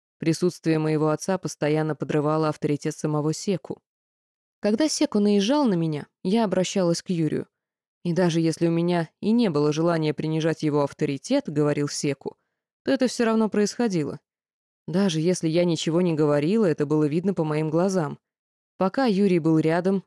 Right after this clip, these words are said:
я принадлежала больше ему, чем Секу». Глядя на все это с высоты моего сегодняшнего опыта, я понимаю, что все тогда вертелось вокруг вопроса влияния на меня.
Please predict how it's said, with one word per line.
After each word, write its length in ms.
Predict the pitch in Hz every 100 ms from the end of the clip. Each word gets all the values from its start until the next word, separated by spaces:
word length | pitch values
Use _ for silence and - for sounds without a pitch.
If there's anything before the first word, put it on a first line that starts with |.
| _
я 240 | - 160 185
принадлежала 720 | 208 196 170 165 147 156 170
больше 360 | 147 151 -
ему, 200 | 170 151
чем 200 | 139 151 151
Секу». 420 | - 143 - - _ _ _ _ _ _ _ _ _ -
Глядя 340 | 180 302 247
на 100 | 220
все 200 | - 233
это 180 | 214 185
с 80 | 180
высоты 380 | 170 185 196
моего 240 | 175 165 160
сегодняшнего 680 | - 170 165 160 - 170 190
опыта, 460 | 196 170 - 170 _ _ _ _ _ _ _ 214
я 120 | 220
понимаю, 540 | 240 262 285 302 233
что 180 | - 202
все 180 | - 240
тогда 260 | 196 180
вертелось 520 | 196 180 - 208 185 -
вокруг 320 | 156 185 -
вопроса 400 | 160 175 175 160
влияния 540 | 143 147 165 170 151
на 140 | 147 143
меня. 360 | 143 139 143